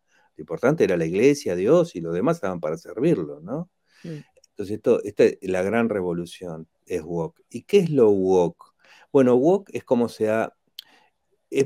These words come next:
Speaker 1: es muy curioso cómo nace la, el, el nombre, el nombre woke aparece en las, en las comunidades negras respecto de lo que se llama el racismo sistémico que existe, ¿no? Esto de que la policía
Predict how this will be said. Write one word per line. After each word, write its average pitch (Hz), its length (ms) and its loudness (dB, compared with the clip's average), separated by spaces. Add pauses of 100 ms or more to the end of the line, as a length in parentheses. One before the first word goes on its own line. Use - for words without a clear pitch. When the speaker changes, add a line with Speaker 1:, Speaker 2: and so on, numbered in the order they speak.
(120)
Speaker 1:
es 131 100 -6
muy 160 160 0
curioso 151 340 -2
cómo 113 220 0
nace 110 520 -4
la, 80 520 -10 (380)
el, 80 480 -14 (220)
el 90 180 -10
nombre, 90 840 -6 (600)
el 95 240 -10
nombre 107 340 -2
woke 113 460 0 (300)
aparece 110 520 -2
en 110 140 2
las, 87 380 -4 (460)
en 98 160 -6
las 92 120 -6
comunidades 101 760 -2
negras 110 580 0
respecto 117 800 0
de 90 180 -2
lo 98 140 -6
que 92 100 -8
se 85 60 -10
llama 98 380 -2
el 82 120 -2
racismo 87 600 -8
sistémico 87 800 -4
que 82 100 -6
existe, - 520 -10
¿no? 98 180 -8
Esto 90 220 -8
de 82 120 -6
que 82 100 -6
la 80 140 -6
policía 87 640 -6